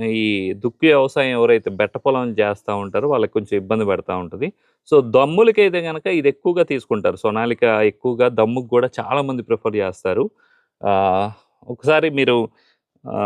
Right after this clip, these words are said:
దమ్ములకు కూడా ఈ పశ్చిమ గోదావరి అటు మా ఫ్రెండ్ వాళ్ళు కూడా నాకు ఆ రోజు నేను వెహికల్ తీసుకునేటప్పుడు వాళ్ళు కూడా రెండు ట్రాక్టర్లు తీసుకుని వెళ్ళారనమాట.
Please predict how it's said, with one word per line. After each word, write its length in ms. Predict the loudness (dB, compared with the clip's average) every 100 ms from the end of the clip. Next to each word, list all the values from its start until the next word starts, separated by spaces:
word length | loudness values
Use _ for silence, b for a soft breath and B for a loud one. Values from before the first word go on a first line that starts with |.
| -2 -2 -4 -10
దమ్ములకు 440 | 0 0 2 -2 0
కూడా 260 | 2 4 4 0 -4
ఈ 120 | -8 -4
పశ్చిమ 320 | -2 -2 -2
గోదావరి 520 | 0 0 0 0 2
అటు 220 | 2 0
మా 200 | -2 -2
ఫ్రెండ్ 320 | -4 -4 -2 -2
వాళ్ళు 220 | -2 -2
కూడా 420 | 0 -2 -2 -4
నాకు 340 | -2 -4 0
ఆ 120 | 2 4
రోజు 260 | 4 4
నేను 220 | 0 0
వెహికల్ 320 | -2 -2 -4 -6
తీసుకునేటప్పుడు 600 | -6 -4 0 0 2 2
వాళ్ళు 240 | 4 2
కూడా 180 | -2 -4
రెండు 180 | -6 0
ట్రాక్టర్లు 420 | 0 0 -6 -8
తీసుకుని 340 | -8 -8 -8
వెళ్ళారనమాట. 640 | -8 -6 -8 -8 -12 -6